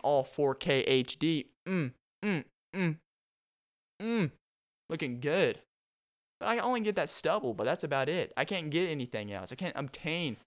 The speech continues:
anything else, and it's sad. Not really. I don't think I would look good with a full beard. So that's why I could drink Guinness. Guinness would be my first preferred beer then. I'm not much of a beer dude, but for Guinness, I mean, I guess why not?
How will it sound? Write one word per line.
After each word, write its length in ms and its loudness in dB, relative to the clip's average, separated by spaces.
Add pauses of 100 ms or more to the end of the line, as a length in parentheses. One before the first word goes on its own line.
(160)
anything 320 -6
else, 160 -2
and 80 -6
it's 100 -10
sad. 400 0 (460)
Not 180 -2
really. 380 -6
I 100 2
don't 180 2
think 140 -2
I 80 4
would 120 2
look 180 0
good 100 -2
with 140 -6
a 20 -12
full 220 -4
beard. 360 0 (360)
So 100 -8
that's 220 4
why 460 2
I 100 4
could 140 -2
drink 240 -4
Guinness. 440 -6 (340)
Guinness 520 -2
would 120 -2
be 120 -2
my 160 -2
first 480 -4
preferred 400 -4
beer 240 0
then. 200 -12 (300)
I'm 80 -4
not 140 0
much 140 0
of 80 -2
a 60 -4
beer 280 0
dude, 320 -6 (340)
but 320 -2 (720)
for 180 -4
Guinness, 460 -2
I 80 0
mean, 140 -2
I 80 -2
guess 260 -4
why 140 -2
not? 340 -4